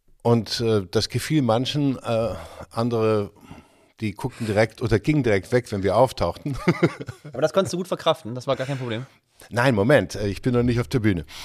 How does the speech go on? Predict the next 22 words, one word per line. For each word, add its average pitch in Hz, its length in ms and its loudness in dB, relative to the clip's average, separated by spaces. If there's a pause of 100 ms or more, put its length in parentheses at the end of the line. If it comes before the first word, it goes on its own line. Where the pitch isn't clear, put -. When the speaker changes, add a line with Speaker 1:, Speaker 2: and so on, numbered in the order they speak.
(100)
Speaker 2:
Okay. 127 180 0
Speaker 1:
Also, 123 400 6
Speaker 2:
<laughs> - 840 -10
Speaker 1:
äh, 123 160 -2 (560)
wir 117 180 0
hatten 147 140 0
eine 139 100 6
Idee 117 500 2 (520)
und 139 220 2
wir 156 80 2
sind 170 180 0
das 156 240 2
sehr 160 160 4
naiv 151 460 4
angegangen. 90 580 -4 (240)
Wir 139 100 2
haben 160 120 2
einfach 156 200 4
so 123 120 0
eine 107 320 4 (160)
Theatergruppe 139 680 2
gegründet 127 680 0